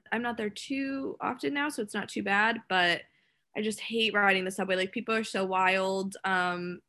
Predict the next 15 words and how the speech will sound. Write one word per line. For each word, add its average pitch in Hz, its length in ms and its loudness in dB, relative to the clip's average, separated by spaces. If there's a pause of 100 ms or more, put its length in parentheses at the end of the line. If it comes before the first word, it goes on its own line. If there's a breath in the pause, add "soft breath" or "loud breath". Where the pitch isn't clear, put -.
yesterday, 208 500 0
not 185 220 2
to 269 100 -2
start 208 220 -2
the 208 80 -4
pod 202 180 0
on 196 80 2
a 190 60 -2
bad 185 240 2
note, 185 200 -2
but 185 120 -8
there 185 140 2
was 190 540 -2
a, 180 440 2
like, 190 240 2